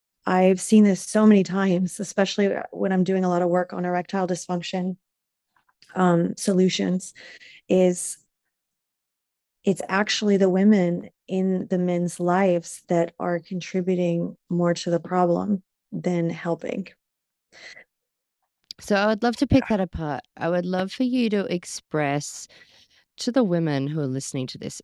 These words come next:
Speaker 2: especially, like, what around erectile dysfunction are the things that they are doing that they don't realize that are actually making it worse, for
Speaker 1: Yeah.
Speaker 2: starters?
Speaker 1: So what we're learning now is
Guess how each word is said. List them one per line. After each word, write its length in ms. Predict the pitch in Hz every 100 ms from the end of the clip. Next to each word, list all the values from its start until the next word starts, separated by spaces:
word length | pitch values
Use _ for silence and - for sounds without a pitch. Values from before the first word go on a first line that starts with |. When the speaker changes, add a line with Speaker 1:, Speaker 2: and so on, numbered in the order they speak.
| -
Speaker 2:
especially, 680 | 147 - 123 - - 80 -
like, 280 | 139 139 -
what 640 | 135 139 147 - - - - 170
around 440 | 160 151 143 143
erectile 460 | 139 139 170 151 139
dysfunction 760 | 135 - 139 - - - 143 -
are 200 | 147 139
the 100 | 135 -
things 340 | 143 135 135
that 120 | -
they 220 | 139 139 -
are 200 | 131 135
doing 380 | - 156 147 143
that 120 | -
they 80 | 147
don't 340 | 170 165 -
realize 480 | 170 170 151 135 -
that 120 | -
are 60 | -
actually 360 | - - - 139
making 360 | 131 135 -
it 100 | 139
worse, 380 | - - - - _ _ _ _ _ _ _ _
for 80 | 180
Speaker 1:
Yeah. 60 | 143
Speaker 2:
starters? 340 | - - -
Speaker 1:
So 240 | 262 247
what 240 | 240 247 262
we're 80 | 311
learning 320 | 302 302 285
now 380 | 226 214 240 254
is 360 | 226 220 196